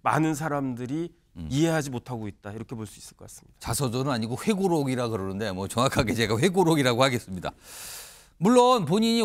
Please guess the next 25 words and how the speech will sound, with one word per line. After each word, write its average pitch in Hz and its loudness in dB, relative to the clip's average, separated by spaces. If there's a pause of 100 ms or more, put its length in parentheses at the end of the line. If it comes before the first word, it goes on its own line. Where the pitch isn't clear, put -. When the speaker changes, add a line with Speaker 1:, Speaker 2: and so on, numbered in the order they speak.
(120)
Speaker 2:
축구 233 -4
쪽에, 202 0 (220)
축구계에 196 -2
오래 165 2
활동했기 175 -2
때문에 170 -4
쓸 233 -4
수 185 -8
있어요. 120 -2
그런 135 -4
활동 156 -4
내용에도. 101 -4
근데 143 -4
지금 143 -6
분위기가, 175 2 (880)
분위기만큼 135 -4 (200)
여러 110 -6
가지 107 -6
좀 107 -6
얘기가 82 -10
좀 92 -20
나오네요. - -20 (1120)
그리고요, 90 -4 (720)
정강 156 0
교수님, 113 -4